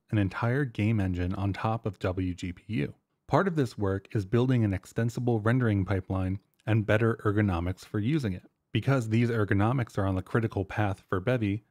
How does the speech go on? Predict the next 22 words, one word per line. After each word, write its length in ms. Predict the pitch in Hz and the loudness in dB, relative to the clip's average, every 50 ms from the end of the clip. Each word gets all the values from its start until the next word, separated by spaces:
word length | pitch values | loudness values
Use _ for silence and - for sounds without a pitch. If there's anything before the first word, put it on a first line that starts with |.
| _ _ - | _ _ -2
to 100 | - 110 | -2 0
be 180 | 101 104 101 | 2 2 2
a 100 | 104 98 | 2 2
usable 540 | 95 101 101 101 117 117 113 104 98 104 104 - | 0 -2 0 2 2 2 2 0 0 -2 -2 0
industry 400 | - 104 101 95 - - - 95 | 0 0 0 0 -2 -2 -4 -4
standard 460 | 90 - - 98 90 90 90 87 85 - | -4 -2 -4 -4 -2 -2 -4 -6 -6 -4
game 220 | 147 165 180 143 | -2 0 2 2
engine, 380 | 104 92 92 95 98 107 113 117 _ _ _ - | 2 0 -2 -4 -4 -4 -4 -8 _ _ _ -4
I 140 | 139 151 147 | 0 0 2
believe 500 | 156 143 117 104 95 92 90 92 - _ _ _ _ _ - | 2 2 0 2 0 0 0 -2 -4 _ _ _ _ _ -4
that 140 | 107 101 | -4 0
the 60 | - 104 | 0 0
work 280 | 101 117 131 139 - | 2 2 0 0 -2
here 240 | - - 107 101 101 | -4 0 2 2 2
will 160 | 98 92 90 | 2 0 -2
continue 480 | - - 101 87 - 110 107 110 113 104 | 0 -2 -4 0 0 0 2 2 0 0
to 180 | - - 101 | 0 -2 -2
advance. 560 | 98 95 95 95 87 90 92 95 - - - _ _ _ | -2 -2 -2 -4 -6 -6 -6 -10 -16 -20 -20 _ _ _
Because 320 | - 120 113 156 160 147 120 | -2 0 2 2 0 2 0
Bevy 380 | 110 98 113 110 120 127 151 131 | -2 0 2 2 2 2 2 2
has 160 | 127 120 101 | 2 2 0
built, 400 | 95 92 98 101 120 - _ - | 0 0 0 0 0 -2 _ -18